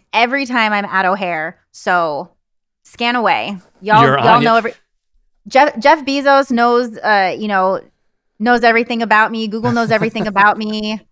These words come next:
Speaker 2: <laughs>
Speaker 1: Chase, J P Morgan Chase knows everything about me. So, you know, is it, I might as well get to my flight, uh, a little bit
Speaker 2: <laughs>
Speaker 1: easier.
Speaker 2: Yeah, it's funny. I got my T S A check,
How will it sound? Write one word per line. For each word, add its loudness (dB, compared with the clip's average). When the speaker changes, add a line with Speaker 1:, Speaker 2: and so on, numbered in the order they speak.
Speaker 2:
<laughs> -20
Speaker 1:
Chase, -2
J -2
P -2
Morgan 0
Chase -2
knows -4
everything -4
about 2
me. -6
So, -2
you -8
know, -4
is -8
it, -2
I -6
might 2
as -2
well 4
get -4
to -10
my -2
flight, -6
uh, -2
a -8
little -4
bit -8
Speaker 2:
<laughs> -6
Speaker 1:
easier. -8
Speaker 2:
Yeah, 2
it's -2
funny. 0
I 2
got -2
my 0
T -2
S 0
A 0
check, -2